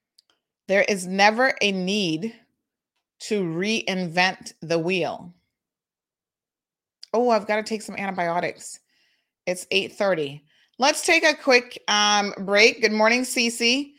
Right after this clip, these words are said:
Cece, do you wanna come on the show and hold down the fort for me for a couple minutes while I go and grab, um, my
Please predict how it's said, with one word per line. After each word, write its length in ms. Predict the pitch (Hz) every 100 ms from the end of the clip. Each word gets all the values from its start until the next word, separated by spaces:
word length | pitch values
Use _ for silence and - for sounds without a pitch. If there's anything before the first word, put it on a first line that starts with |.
| _ _
Cece, 500 | - 277 285 311 311
do 120 | 254
you 80 | 262
wanna 180 | 269 277
come 220 | 294 262
on 100 | 269
the 80 | 254
show 300 | 247 254 254
and 80 | 254
hold 220 | 269 233
down 200 | 226 233
the 80 | 233
fort 320 | 233 240 -
for 220 | 247 233
me 380 | 233 233 254 254 _ _ _ _ _ _ _ _
for 160 | 208
a 60 | 208
couple 280 | 247 220 226
minutes 440 | 220 220 233 -
while 160 | 220 208
I 140 | 202
go 240 | 202 208 208
and 180 | 202 190
grab, 560 | 185 175 185 196 196 -
um, 560 | 185 180 175 170 165 - -
my 400 | 175 175 170